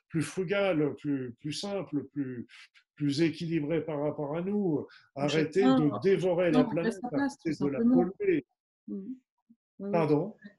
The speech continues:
Speaker 2: Où chacun aurait sa place, hein, tout simplement, euh, sans devoir se
Speaker 1: Exactement.
Speaker 2: battre, euh, sans,
Speaker 1: Exactement.
Speaker 2: euh, sans faire la loi du plus fort, euh, voilà, sur un, sur une égalité, euh,
Speaker 1: En plus,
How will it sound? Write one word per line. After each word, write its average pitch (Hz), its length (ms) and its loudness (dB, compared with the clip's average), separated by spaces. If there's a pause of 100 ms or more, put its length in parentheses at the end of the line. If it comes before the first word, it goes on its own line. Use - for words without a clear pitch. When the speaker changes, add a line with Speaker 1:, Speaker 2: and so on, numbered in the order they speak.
(360)
Speaker 2:
Où 202 60 -8
chacun 254 460 2
aurait 226 220 2
sa 214 180 -6
place, 254 420 -6
hein, 180 180 -8
tout - 60 -20
simplement, 190 840 -2
euh, 175 120 -4
sans 208 240 -10
devoir 190 380 -4
se - 120 -14
Speaker 1:
Exactement. 240 200 0
Speaker 2:
battre, 269 220 -6
euh, 180 140 -4
sans, 208 180 -10
Speaker 1:
Exactement. 214 360 -6
Speaker 2:
euh, 175 120 -6 (640)
sans 190 320 -10
faire 190 240 -4
la 190 100 -2
loi 190 140 -2
du 175 120 -8
plus 180 180 -16
fort, 247 520 -2
euh, 180 120 -6
voilà, 226 360 -6 (120)
sur 175 220 -12
un, 165 420 -12
sur 180 200 -10
une 175 80 -4
égalité, 170 680 -6
euh, 165 200 -6
Speaker 1:
En 156 140 0
plus, 220 280 -4